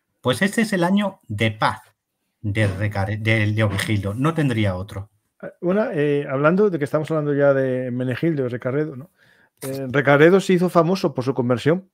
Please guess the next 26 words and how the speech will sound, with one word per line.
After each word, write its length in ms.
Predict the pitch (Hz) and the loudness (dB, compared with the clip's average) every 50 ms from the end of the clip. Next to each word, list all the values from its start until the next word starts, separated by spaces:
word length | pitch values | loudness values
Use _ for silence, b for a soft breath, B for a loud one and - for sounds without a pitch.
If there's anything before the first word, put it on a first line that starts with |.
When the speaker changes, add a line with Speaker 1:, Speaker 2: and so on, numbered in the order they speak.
| _ _ _ | _ _ _
Speaker 2:
al 160 | 147 123 117 | -6 -4 -2
catolicismo, 640 | 131 117 - 131 127 110 131 120 120 156 185 202 - | -2 -2 0 -2 -2 -2 -4 -6 -6 -6 -6 -6 -4
pero, 340 | - 131 127 131 - - _ _ _ _ | -2 -2 -2 -2 -4 -6 _ _ _ _
pero 200 | 135 127 127 131 | -4 0 2 2
antes 300 | 139 151 151 165 151 - | 2 4 2 2 0 4
que 160 | - 160 160 | 4 6 6
él 120 | 180 202 | 6 4
fue 200 | 190 - 143 143 | 0 -2 -2 -2
su 120 | 135 - 147 | 0 0 -2
hermano 260 | 135 135 156 165 165 | 0 0 0 0 0
Hermenegildo, 580 | 151 143 135 135 131 127 - 208 226 175 120 127 | -2 0 0 0 -2 0 -2 -2 -2 -2 -2 -4
¿no? 180 | 170 233 - _ _ _ _ _ _ _ _ _ _ - _ _ _ _ | -4 -8 -14 _ _ _ _ _ _ _ _ _ _ -20 _ _ _ _
Que 80 | 147 | 0
no 60 | 147 151 | 2 4
sé 60 | 175 | 4
Speaker 1:
Sí, 40 | 180 | 4
Speaker 2:
si 100 | 165 175 | 6 6
ibas 220 | 175 170 170 160 - | 6 6 6 4 4
a 40 | 170 | 2
Speaker 1:
pero 20 | |
Speaker 2:
decirlo 300 | 135 165 156 151 151 151 | 2 2 0 0 -2 -2
después, 480 | 151 147 147 135 - _ 170 190 196 196 | -2 -4 -6 -6 -4 _ -2 -2 -2 -2
pero 180 | - 147 139 | -2 -2 -2
bueno, 180 | 147 143 127 113 | -2 -2 -6 -8
es 80 | 110 | -10
un 200 | 135 143 131 135 | -12 -16 -16 -18